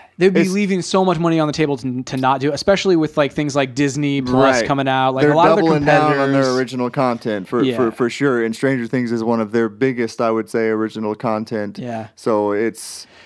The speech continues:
Speaker 1: I mean, it's, it's the, like, it was a reason, like, it is a reason to subscribe. Like, whenever a new, like,
Speaker 2: Yeah.
Speaker 1: if, if you're not a s-, ma-, like, d-, month to month, like, like I am or like you are, it's like, wh-,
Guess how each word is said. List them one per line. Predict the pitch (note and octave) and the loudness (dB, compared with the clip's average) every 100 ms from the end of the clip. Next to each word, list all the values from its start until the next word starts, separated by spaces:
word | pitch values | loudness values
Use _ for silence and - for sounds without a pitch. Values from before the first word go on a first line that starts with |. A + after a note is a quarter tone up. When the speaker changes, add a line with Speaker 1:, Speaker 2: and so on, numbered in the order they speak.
| - | -2
Speaker 1:
I | |
mean, | F3+ | 2
it's, | G#3 - | 2 0
it's | A#3 A3+ | -4 -4
the, | - A3 A3 | -4 -6 0
like, | G3 E3+ | 0 0
it | G3+ A3+ | -4 -6
was | G3+ | -2
a | F#3 | -2
reason, | E3 F3+ F#3+ F3 E3+ D#3+ D#3 - _ _ _ _ | -2 -2 -2 -2 -2 -4 -6 -10 _ _ _ _
like, | - D#3 G3 | -6 0 4
it | F3+ | 4
is | F#3 E3 | 4 2
a | D3 | 0
reason | C3+ B2+ B2 B2+ A#2+ | 2 0 -2 -4 -4
to | C3+ | -6
subscribe. | A#2 A2+ - G#2 - - | -6 -8 -8 -12 -14 -10
Like, | C#3 B2+ | -10 -6
whenever | C#3+ C#3+ C#3+ | -6 -2 -2
a | C#3+ | 0
new, | E3 E3+ | 0 0
like, | G3 | 0
Speaker 2:
Yeah. | D#4+ B2 | 0 0
Speaker 1:
if, | E3 | -4
if | D3+ | 0
you're | E3+ | 2
not | G3 E3+ E3+ | 4 4 2
a | D#3+ | 0
s-, | D#3+ | -4
ma-, | D3+ D3+ C#3+ | -6 -6 -2
like, | C3+ - - | -4 -6 -10
d-, | D3+ - | -8 -6
month | C#3 D3+ C#3+ | -2 -2 -2
to | D3+ | -4
month, | C#3+ C3+ | -4 -2
like, | C3+ - | -4 -6
like | - B2+ | -4 -2
I | C3 C3 | 2 2
am | C3 C3 | 2 0
or | B2+ B2+ | -2 -2
like | B2+ | -2
you | C#3+ C#3 | 0 2
are, | C3 B2+ - - | 2 0 -2 -18
it's | - | -2
like, | F3 - _ _ _ | -2 -2 _ _ _
wh-, | C3 B2 | -12 -10